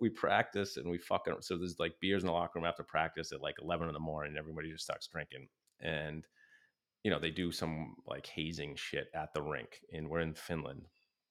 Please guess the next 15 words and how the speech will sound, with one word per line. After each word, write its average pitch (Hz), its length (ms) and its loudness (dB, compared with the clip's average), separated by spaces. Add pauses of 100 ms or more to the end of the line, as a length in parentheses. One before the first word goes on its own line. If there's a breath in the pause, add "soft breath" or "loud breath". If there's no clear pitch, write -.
(560)
I 76 40 0
don't 87 100 6
know 90 60 8
where 87 120 6
they 85 80 4
came 90 200 2
up 82 120 2
with 80 80 -8
this. 82 160 -2
Somebody 90 220 4
must 85 160 2
have 80 80 -4
done 82 100 2
it 78 80 -2
before, 73 460 -2